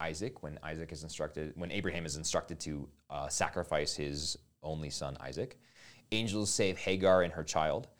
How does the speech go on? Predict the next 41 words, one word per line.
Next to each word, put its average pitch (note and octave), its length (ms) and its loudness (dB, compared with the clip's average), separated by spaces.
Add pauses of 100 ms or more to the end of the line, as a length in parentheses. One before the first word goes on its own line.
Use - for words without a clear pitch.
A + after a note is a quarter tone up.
(380)
They G2+ 100 4
lead G#2 280 2
the G#2 60 4
people G#2 300 2
of F2 140 2
Israel, G#2 600 2
uh, D2+ 240 -6
during F2 240 0
the D#2+ 160 -2
Exodus - 540 -2 (160)
to - 160 0
the F2+ 100 -2
Promised D#2+ 400 0
Land. G#2+ 300 -2 (560)
Um, E2 400 4 (220)
they E2+ 80 0
appear G#2+ 300 2
to G2 60 -2
Joseph A2 480 2
in G2+ 100 0
a E2+ 60 -2
dream F#2 360 0
in D2+ 120 -2
Matthew's, F2+ 840 0
Matthew F#2 280 0
chapter E2 300 0
one D2+ 400 -2
and C#2+ 140 -10
two. A2 260 0 (580)
Uh, - 200 2
obviously, F2+ 320 2
Gabriel D#2 400 0
announces D2+ 420 -4
the D2 160 -8
incarnation E2+ 840 -6
to C#2 420 -6
Mary D2 440 -2
in C#2 240 -8
Luke D#2+ 180 -4
chapter D#2+ 300 2
one. E2+ 280 0